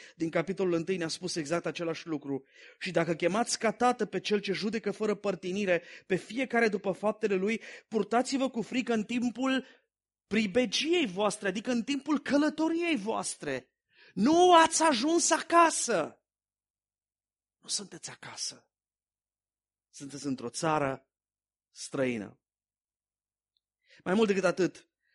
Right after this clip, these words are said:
aș vrea să vă spun că suntem într-o țară străină, nu ca turiști în care suntem primiți cu dragoste, în care suntem primiți cu multă delicatețe și respect. Oamenii se uită la noi și spun: "Wow, extraordinar, bine ați venit!"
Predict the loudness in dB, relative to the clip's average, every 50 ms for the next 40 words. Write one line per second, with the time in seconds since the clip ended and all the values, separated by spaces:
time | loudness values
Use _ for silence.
0 | _ _ -4 -2 -2 0 0 0 0 0 0 0 -2 -2 -2 0 -2 -2 -2 -2
1 | -2 -2 -2 -2 -2 -4 -4 -4 -4 -6 -2 0 2 2 4 4 4 2 0 -2
2 | -2 -2 -2 -2 0 -2 -2 -2 -2 -4 -6 _ _ _ _ _ _ _ _ 0
3 | 2 2 0 0 2 2 2 2 4 4 4 6 6 6 4 2 -2 -4 -4 -6
4 | -6 -2 0 0 0 0 0 -2 -2 0 0 0 0 0 -4 -4 -4 -4 -4 -4
5 | -4 -6 -4 -6 -4 0 2 4 4 4 2 0 -4 -4 -6 -8 -6 -6 -6 -6
6 | -8 _ _ _ _ _ _ _ _ _ _ _ _ -14 _ -4 0 2 2 4
7 | 2 2 0 0 0 0 -2 -2 -2 -2 -2 -2 -2 -2 -4 -6 -6 -6 -4 0
8 | 0 0 2 4 6 6 6 4 2 -6 -16 -18 2 2 4 4 4 -2 -4 -6
9 | -6 0 _ 6 6 6 4 2 -2 0 0 0 0 -2 -2 -2 -4 -4 -4 -6
10 | _ 0 2 2 2 -2 -6 -12 _ -20 -20 -8 0 2 2 2 2 2 0 0
11 | 0 0 0 2 0 -2 0 0 -2 -4 -4 -4 -2 -2 0 0 0 0 0 0
12 | 0 -2 -2 -4 -6 -6 -8 -6 -4 -2 0 0 0 0 0 2 4 4 4 4
13 | 2 -2 -10 -18 _ -2 0 2 2 2 0 0 -4 -2 -2 0 0 -2 -2 -6
14 | -14